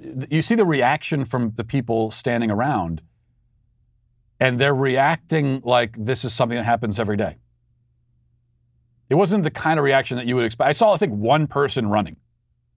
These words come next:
A bunch of other people just kind of standing around, almost, they, they might as well be yawning. Almost yawning, saying, "Oh,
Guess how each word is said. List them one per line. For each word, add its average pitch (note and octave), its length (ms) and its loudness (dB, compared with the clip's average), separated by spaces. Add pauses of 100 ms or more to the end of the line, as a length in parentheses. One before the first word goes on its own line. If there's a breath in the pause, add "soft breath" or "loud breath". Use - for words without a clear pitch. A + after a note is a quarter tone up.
(840)
A F3 160 4
bunch F#3 160 2
of G3+ 40 0
other F#3+ 100 2
people E3 200 2
just C#3+ 160 -2
kind D3 100 2
of B2+ 60 -2
standing C#3 340 0
around, B2+ 220 4
almost, D#3 220 0
they, E3+ 220 -2
they F3+ 80 2
might C4 120 4
as G#3 80 2
well G3+ 140 4
be D3 100 0
yawning. B2+ 480 2 (760)
Almost B3+ 300 2
yawning, E3+ 380 4
saying, C3+ 280 0 (460)
"Oh, G#3+ 300 4